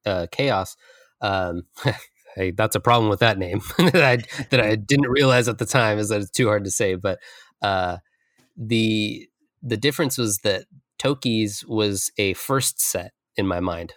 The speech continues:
Speaker 1: was when I was
Speaker 2: Mm-hmm.
Speaker 1: creating it, it was supposed to take the place of a first set. And so when you're making a first set, you're kind of, like, designing archetypes that you hope will stick around for the whole year and kind of create this, you know, the shell,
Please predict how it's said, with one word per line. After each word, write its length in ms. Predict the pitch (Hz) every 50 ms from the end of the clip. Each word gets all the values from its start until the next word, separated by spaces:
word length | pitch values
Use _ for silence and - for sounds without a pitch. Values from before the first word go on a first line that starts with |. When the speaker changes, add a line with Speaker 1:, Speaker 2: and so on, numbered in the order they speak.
| _ _ -
Speaker 1:
was 180 | 98 92 -
when 120 | 104 98 95
I 60 | 95
was 100 | 92 90
Speaker 2:
Mm-hmm. 80 | - -
Speaker 1:
creating 220 | 110 101 101 98
it, 40 | 95
it 40 | 90
was 100 | 87 -
supposed 320 | - - 110 - - -
to 80 | - 104
take 80 | 95
the 60 | -
place 200 | _ 107 95 -
of 60 | 95 92
a 20 |
first 240 | - - 135 123 -
set. 180 | 117 98 - - - - - - _ _
And 120 | 120 117 -
so 140 | - 127
when 160 | 117 123 120 123
you're 100 | 120 120
making 240 | 135 165 - 165
a 60 | 123 -
first 300 | - - 139 143 - -
set, 140 | 165 127 107
you're 120 | 107 110
kind 220 | - - 110 110 107
of, 80 | 107
like, 240 | 110 101 98 87 -
designing 480 | - 101 92 101 92 95 104 104 101 101 -
archetypes 640 | 95 98 101 - 104 - - 107 104 98 - - -
that 220 | - 95 92 - - _ _ _ _ _ _
you 140 | - 104 101
hope 340 | - - 104 104 104 - -
will 80 | 120 101
stick 300 | - - - 104 - -
around 280 | 95 92 95 95 90 -
for 80 | - 95
the 120 | 95 87
whole 220 | - 104 95 90 92
year 560 | 90 110 139 156 151 151 151 151 147 147 135
and 140 | 117 107 -
kind 160 | - 117 107
of 160 | 101 107 -
create 320 | - - 117 107 104 107
this, 260 | - 101 - - - 113
you 80 | 107
know, 100 | 101 95
the 140 | 90 95 92
shell, 580 | - - - - 110 107 104 104 104 104 104